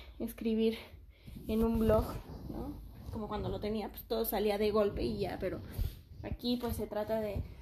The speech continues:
de intentar que el mensaje sea bastante claro en no demasiado tiempo para que no sea una hueva. Entonces es como acomodar ideas y palabras y bueno, es todo un tema.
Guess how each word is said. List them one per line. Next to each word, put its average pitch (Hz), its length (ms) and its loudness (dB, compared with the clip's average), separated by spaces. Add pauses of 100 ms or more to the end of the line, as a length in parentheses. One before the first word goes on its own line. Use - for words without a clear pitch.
(640)
de 254 80 2
intentar 277 540 6
que 330 100 6
el 330 120 8
mensaje 302 1080 4
sea 269 320 2
bastante 254 640 0
claro 247 640 -2
en 208 460 -6 (600)
no 240 260 2
demasiado 226 680 2
tiempo 214 280 -2
para 196 200 -4
que 175 100 -4
no 208 100 -6
sea 214 140 -4
una 202 180 -2
hueva. 208 480 2 (720)
Entonces 339 320 2
es 349 140 2
como 370 260 6
acomodar 214 640 2 (400)
ideas 233 580 -2
y 226 40 -6
palabras 214 520 -2
y 208 40 -6
bueno, 196 200 -4
es 226 180 -8
todo 254 200 0
un 233 140 2
tema. 220 400 0